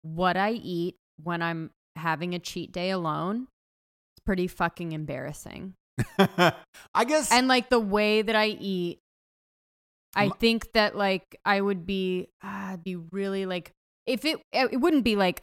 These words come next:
Speaker 1: a million dollars, but
Speaker 2: Right.
Speaker 1: I would probably pay, like, a couple thousand for it not to, like, come out.
Speaker 2: Sure. I, I would say mine would be, uh,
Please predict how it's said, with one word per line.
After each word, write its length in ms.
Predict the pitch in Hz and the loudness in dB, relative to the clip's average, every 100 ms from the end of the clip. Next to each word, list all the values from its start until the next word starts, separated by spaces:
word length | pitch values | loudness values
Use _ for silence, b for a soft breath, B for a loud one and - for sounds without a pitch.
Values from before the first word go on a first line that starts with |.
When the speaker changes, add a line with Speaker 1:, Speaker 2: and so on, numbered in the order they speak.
| - | 0
Speaker 1:
a 80 | 196 | 2
million 460 | 185 185 190 185 | 2 2 2 2
dollars, 440 | 175 160 180 226 208 | 2 2 2 0 2
but 140 | 214 | 2
Speaker 2:
Right. 80 | 214 | 4
Speaker 1:
I 60 | |
would 140 | 240 233 | 2 2
probably 280 | 208 196 190 | 2 2 0
pay, 140 | 180 | -4
like, 180 | 165 - | -6 -8
a 40 | |
couple 320 | - 170 165 | -10 -10 -10
thousand 520 | 165 - 170 160 170 165 | -8 -6 -6 -8 -12 -10
for 100 | 165 | -10
it 120 | - | -8
not 260 | 80 69 - | -10 -12 -14
to, 100 | - | -14
like, 200 | 85 - | -14 -14
come 180 | - 64 | -14 -12
out. 160 | - - | -8 -6
Speaker 2:
Sure. 340 | - 165 156 | 0 2 4
I, 140 | 156 | 2
I 100 | 175 | 0
would 160 | 202 196 | -2 -2
say 160 | - 202 | -2 -2
mine 300 | 190 196 202 | 0 0 -2
would 120 | 190 | -4
be, 360 | 185 180 175 180 | -2 -2 -4 -10
uh, 60 | - | -16